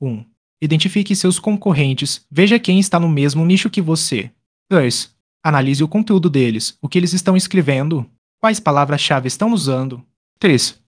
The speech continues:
Verifique a estrutura do site, como é a navegação. O site é rápido. Ferramentas úteis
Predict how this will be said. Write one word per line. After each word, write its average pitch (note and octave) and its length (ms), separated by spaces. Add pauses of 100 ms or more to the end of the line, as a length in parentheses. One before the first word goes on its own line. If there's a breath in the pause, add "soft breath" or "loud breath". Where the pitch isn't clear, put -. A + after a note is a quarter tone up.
(100)
Verifique F#3+ 380
a - 20
estrutura G3 480
do E3 100
site, C3+ 520 (160)
como F#3+ 200
é F3 60
a D#3 60
navegação. E3 760 (320)
O F#3 80
site G3+ 300
é - 20
rápido. C3+ 480 (340)
Ferramentas D3 540
úteis F#3 400